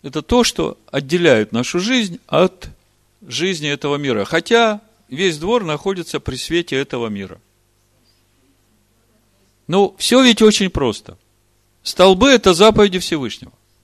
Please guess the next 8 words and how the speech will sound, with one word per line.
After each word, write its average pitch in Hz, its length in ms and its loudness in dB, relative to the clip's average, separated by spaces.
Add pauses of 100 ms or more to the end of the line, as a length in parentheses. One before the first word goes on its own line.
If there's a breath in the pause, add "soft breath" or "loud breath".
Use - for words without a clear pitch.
(240)
Это 202 240 0
слово 202 320 4
Всевышнего. - 600 -8 (280)
Его 135 200 -2
повеления, 175 560 2
уставы. 104 460 -4 (1300)
Завесы — 196 800 4 (720)
это 233 400 2